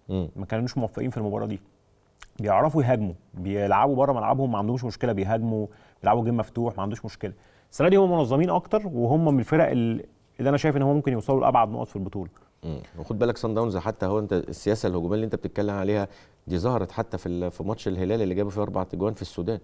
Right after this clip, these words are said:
Speaker 2: ما عندهمش مشكله خالص.
Speaker 1: وهو مطرود منه بيلعب ناقص من الدقيقه عشرة من الشوط الاولاني عادي جدًا، بعد ما تقدم بجون اتطرد منه واحد
Speaker 2: وكسب.
Speaker 1: وكمل بع-،
Speaker 2: ما
Speaker 1: بعشر
Speaker 2: عندوش
Speaker 1: لعيبه
Speaker 2: مشكلة.
Speaker 1: وكمل و-، وسجل.
Speaker 2: بس هم عندهم، يعني، حاجه انت قلت عليها،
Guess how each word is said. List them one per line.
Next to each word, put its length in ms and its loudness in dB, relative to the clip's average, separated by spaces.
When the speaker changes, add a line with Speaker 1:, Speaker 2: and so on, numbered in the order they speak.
Speaker 2:
ما 120 -6
عندهمش 300 -4
مشكله 280 -4
خالص. 120 -4
Speaker 1:
وهو 220 2
مطرود 380 -2
منه 280 0
بيلعب 320 2
ناقص 400 -2
من 120 0
الدقيقه 300 2
عشرة 420 0
من 100 -2
الشوط 260 -4
الاولاني 380 2
عادي 200 0
جدًا، 260 0
بعد 200 0
ما 120 0
تقدم 320 0
بجون 240 2
اتطرد 320 0
منه 220 0
واحد 320 -2
Speaker 2:
وكسب. 360 2
Speaker 1:
وكمل 360 4
بع-، 100 -4
Speaker 2:
ما 300 4
Speaker 1:
بعشر 360 2
Speaker 2:
عندوش 100 2
Speaker 1:
لعيبه 260 2
Speaker 2:
مشكلة. 160 4
Speaker 1:
وكمل 560 4
و-، 300 4
وسجل. 440 0
Speaker 2:
بس 180 -2
هم 220 4
عندهم، 600 6
يعني، 500 2
حاجه 340 4
انت 140 0
قلت 180 2
عليها، 440 2